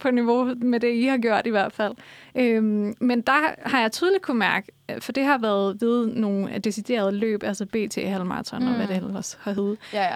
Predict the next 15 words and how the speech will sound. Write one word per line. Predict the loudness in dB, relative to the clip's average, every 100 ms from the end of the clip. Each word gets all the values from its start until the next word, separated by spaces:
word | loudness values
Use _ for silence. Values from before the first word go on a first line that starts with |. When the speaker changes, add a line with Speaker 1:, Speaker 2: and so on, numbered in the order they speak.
| -4
Speaker 2:
ja. | -4 -4
Speaker 1:
Øh, |
og | -2
der | 2
har | 2 4
været | 2 2
masser | 2 2 2
af | 0 2
andre | 2 4
mennesker | 4 2 0 0 0
og | 2 0 0
andre | 0 0
løbere, | 2 2 2 2 2 2
som | 2 0
ligesom | 2 0